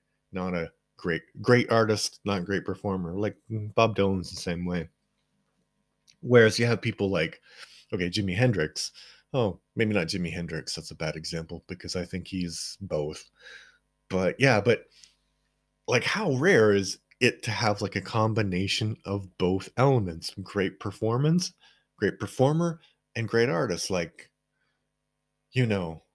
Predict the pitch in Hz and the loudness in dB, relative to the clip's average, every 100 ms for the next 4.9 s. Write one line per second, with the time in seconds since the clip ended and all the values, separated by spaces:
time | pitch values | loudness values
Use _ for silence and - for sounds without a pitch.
0 | _ _ _ _ _ _ _ 113 - 113 | _ _ _ _ _ _ _ -6 -2 0
1 | 107 - 147 143 123 107 107 98 92 110 | 0 -2 -6 -2 -4 -2 0 0 2 0
2 | 98 90 123 123 95 87 101 98 95 113 | 0 -2 -2 0 0 -2 -2 -4 -2 -2
3 | 107 90 - 123 151 107 - 90 87 80 | -2 -4 -6 -6 -4 -6 -6 -6 -6 -6
4 | - 139 107 92 90 - - 85 80 | -4 -2 -2 -8 -12 -12 -8 -6 -8